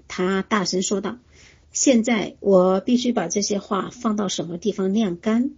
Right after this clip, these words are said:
我把它们放在窗户旁边。我需要它们现在就干。我还要画更多的恐龙。”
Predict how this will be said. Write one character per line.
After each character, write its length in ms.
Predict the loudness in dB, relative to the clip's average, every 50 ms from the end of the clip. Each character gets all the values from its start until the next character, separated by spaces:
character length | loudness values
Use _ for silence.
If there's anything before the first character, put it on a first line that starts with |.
| _ _ _ _ _ _ -8
我 80 | -4
把 140 | -2 -2 -2
它 160 | -2 -4 -4
们 260 | -2 -2 -4 -4 -6 -6
放 200 | -4 -4 -4 -2
在 180 | -2 -4 -4
窗 360 | -4 -6 -4 -2 -2 -2 -2
户 240 | -2 -2 -2 -4 -4 -8
旁 220 | -14 -14 -14 -8
边。 320 | -4 -2 -2 -2 -2 -4 -8 _ -20 -20 -20 -20 -20 _ _ 0
我 120 | 0 0
需 160 | 2 4 4
要 120 | 4 4 4
它 160 | 2 2 2
们 200 | 2 2 2 2
现 340 | 2 2 4 4 4 2 2
在 220 | 0 0 0 0
就 260 | 0 2 0 0 0 -4 _ -6
干。 360 | -4 -2 -2 -2 -2 -4 -6 -10 -14 _ _ _ _ -18 _
我 80 | -8 -6
还 140 | -2 0 0
要 120 | 0 0
画 320 | -2 -2 -2 -2 -2 -2 -4
更 380 | -4 -2 2 2 4 4 2
多 180 | 0 0 0 0
的 140 | 0 -2 -4
恐 300 | -6 -6 -8 -8 -8 -8
龙。” 320 | -10 -12 -14 -14 -16 -16